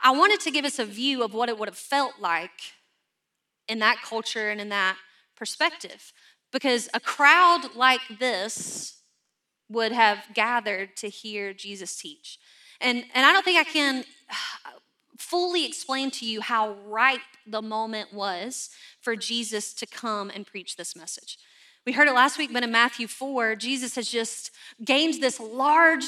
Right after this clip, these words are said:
following because he healed a multitude of people. And and people start to lean in because for thousands of years, the Israelites had awaited a Messiah, someone who was going to come and,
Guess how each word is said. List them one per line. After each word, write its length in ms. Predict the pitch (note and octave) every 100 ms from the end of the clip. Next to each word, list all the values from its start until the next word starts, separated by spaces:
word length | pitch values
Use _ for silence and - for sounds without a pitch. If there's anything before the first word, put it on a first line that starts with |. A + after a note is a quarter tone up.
| D4
following 600 | A#3 - C4+ D4+ C4+ A#3
because 320 | G#3+ - C4 -
he 160 | C4+
healed 640 | A#3 - E4+ F4+ D#4+ B3+ A3
a 60 | B3
multitude 760 | B3 C#4+ E4 E4 D4 - C#4
of 120 | B3+ -
people. 500 | - C4+ - E3+ - _ _ _ _ _ _ _ _ -
And 300 | D4 C4+ B3+ - E3+ _ _ _ -
and 260 | C#4+ C#4 B3
people 320 | - F#4 F#4+
start 260 | - E4+ D4+
to 120 | -
lean 240 | D4 D4 C#4
in 180 | F4 D4+
because 260 | D4+ C4+
for 140 | - A#3+
thousands 800 | - - D4+ F4 F#4+ E4+ F4 D#4+
of 100 | C4
years, 520 | C4+ E4+ E4 C4 A3
the 260 | A3+ A3+ A3+ D4+
Israelites 580 | D4+ D#4+ E4+ D4+ C4 A3+
had 200 | - B3
awaited 600 | A#3 A3+ B3+ C#4 D4+ C4
a 60 | A#3
Messiah, 420 | G#3+ - F#3 E3+ - - -
someone 400 | - - D4 D#4+
who 140 | C#4 D#4
was 160 | D4
going 260 | - C#4+ D4+
to 140 | D4 C#4
come 500 | - C#4+ D4 D4 D4 B3
and, 260 | A#3 G#3+